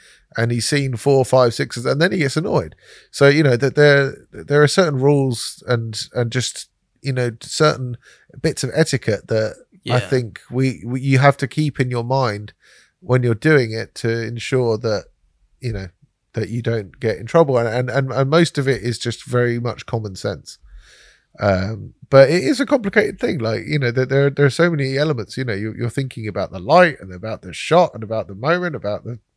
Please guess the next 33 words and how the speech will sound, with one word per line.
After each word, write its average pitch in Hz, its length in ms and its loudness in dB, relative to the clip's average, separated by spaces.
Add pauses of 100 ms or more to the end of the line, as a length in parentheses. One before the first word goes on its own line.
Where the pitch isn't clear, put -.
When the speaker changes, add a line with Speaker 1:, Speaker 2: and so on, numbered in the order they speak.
(180)
Speaker 1:
shutter - 440 -4
speed, 185 380 -2
about 107 300 -6
the 101 120 -8
aperture 170 560 -2
and 147 80 -4
about 113 360 -2
the 90 140 -12
ethics 160 460 -2
and 113 140 -12
about, 110 320 -8 (380)
you 123 80 -8
know, 117 160 -4 (140)
you 143 120 -4
know, 127 160 -4
it's, 135 240 -6
it's, 139 340 -6 (440)
it, 147 260 -2
it 139 180 -8
can 190 320 0
feel 156 380 2
like, 113 420 -4
um, 107 520 -6 (580)
overwhelming. 127 800 2
Uh, 120 120 -2 (420)
and, 131 320 -2
but, 139 280 2 (340)
but 147 200 2
f-, - 220 -8
now 143 400 2
it, 120 300 -6 (520)
you 139 140 -2
know, 107 200 -6